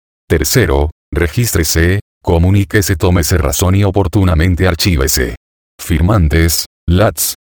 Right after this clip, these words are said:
Presidente S T J, Sodero Nievas, Juez S T J, Valladini,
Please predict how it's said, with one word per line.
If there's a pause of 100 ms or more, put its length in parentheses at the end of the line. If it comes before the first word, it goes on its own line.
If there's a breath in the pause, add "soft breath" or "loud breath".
(100)
Presidente
S
T
J, (220)
Sodero
Nievas, (220)
Juez
S
T
J, (240)
Valladini,